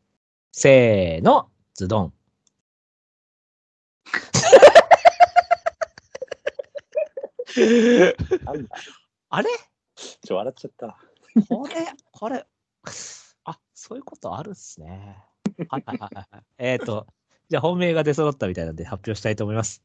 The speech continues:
Speaker 1: えー、ブライト本命、ボーンディスウェイ。えー、ユウさん、まあまあ、Mとね、決闘で全然ね、予想違いますからね。やっぱりね、その辺はね、えー、本命、ボーンディスウェイとなっております。<laughs> はい。じゃあ、どうしようかな。僕から言いましょうか。
Speaker 2: お願い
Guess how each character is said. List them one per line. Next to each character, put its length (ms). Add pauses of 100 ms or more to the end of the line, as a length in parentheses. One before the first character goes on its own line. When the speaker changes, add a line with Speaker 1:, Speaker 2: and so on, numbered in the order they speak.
(140)
Speaker 1:
え 120
ー、 40
ブ 100
ラ 80
イ 60
ト 80
本 180
命、 260
ボ 300
ー 40
ン 100
デ 100
ィ 20
ス 180
ウ 40
ェ 80
イ。 80 (600)
え 60
ー、 20
ユ 160
ウ 20
さ 220
ん、 120 (180)
ま 80
あ 40
ま 200
あ、 100
M 240
と 100
ね、 180
決 300
闘 40
で 80
全 180
然 160
ね、 80
予 80
想 200
違 280
い 20
ま 80
す 100
か 100
ら 60
ね。 60
や 60
っ 20
ぱ 120
り 60
ね、 40
そ 160
の 80
辺 180
は 60
ね、 120 (260)
え 80
ー、 40
本 160
命、 140
ボ 240
ー 40
ン 40
デ 80
ィ 60
ス 200
ウ 40
ェ 60
イ 40
と 80
な 80
っ 60
て 80
お 20
り 60
ま 420
す。 1080
<laughs> 20
は 180
い。 140 (920)
じ 60
ゃ 200
あ、 60 (300)
ど 220
う 80
し 100
よ 60
う 40
か 120
な。 100
僕 320
か 160
ら 60
言 80
い 20
ま 80
し 100
ょ 60
う 60
か。 240 (640)
Speaker 2:
お 80
願 80
い 40